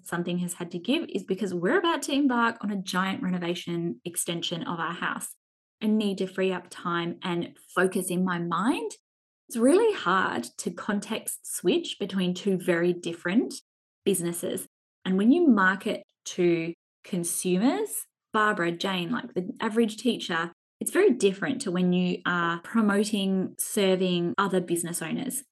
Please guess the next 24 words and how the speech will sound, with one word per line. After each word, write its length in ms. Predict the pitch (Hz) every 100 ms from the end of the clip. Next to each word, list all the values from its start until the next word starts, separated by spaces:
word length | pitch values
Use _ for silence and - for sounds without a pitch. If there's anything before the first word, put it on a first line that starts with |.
| -
I 120 | 196
am 220 | 196 196
running 540 | 226 254 240 208 190 -
these 360 | 196 190 180 -
two 360 | - - 208 185
different 380 | 175 175 180
niches, 360 | - 180 185 262
and 180 | - 190
I 140 | 190
can 200 | 190 190
tell 240 | 190 277 285
you 140 | 202
that 140 | 185
the 80 | 185
way 240 | 180 185 190
that 140 | 208
you 120 | 208
market 560 | 180 175 185 - 320 - _ _ _
to 200 | - -
each 220 | 196 - -
is 140 | 180
actually 380 | - 180 - 180
radically 440 | 175 170 - - 170
different, 420 | 175 - 180